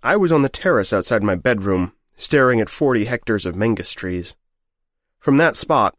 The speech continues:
the crop looked like a vast blue sea. Our transport to Felbane was running late, which did not help to ease my aggravation or calm my nerves. But even so, I welcomed Royce's sudden company. "How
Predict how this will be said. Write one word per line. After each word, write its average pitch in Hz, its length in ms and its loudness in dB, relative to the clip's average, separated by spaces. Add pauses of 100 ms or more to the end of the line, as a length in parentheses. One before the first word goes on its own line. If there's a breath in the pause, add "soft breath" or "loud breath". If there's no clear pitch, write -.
the 131 80 -4
crop 120 400 -4
looked 113 180 -6
like 107 140 -2
a 104 80 -4
vast 107 560 -4
blue 110 240 -2
sea. - 560 -4 (1120)
Our 131 80 -2
transport 151 460 0
to 117 60 -8
Felbane 117 460 0
was 101 140 -4
running 101 260 -2
late, 104 380 -4 (160)
which - 220 -12
did 117 160 -4
not 135 300 0
help - 280 -2
to - 140 -8
ease 147 180 0
my 101 120 -2
aggravation 98 640 -6 (240)
or 147 180 2
calm 107 240 -2
my 92 160 -2
nerves. 98 480 -4 (1000)
But 220 120 0
even 302 180 4
so, 135 480 4 (160)
I 170 80 0
welcomed 170 420 0
Royce's 117 360 0
sudden 107 280 0
company. 95 480 -6 (1500)
"How 453 260 0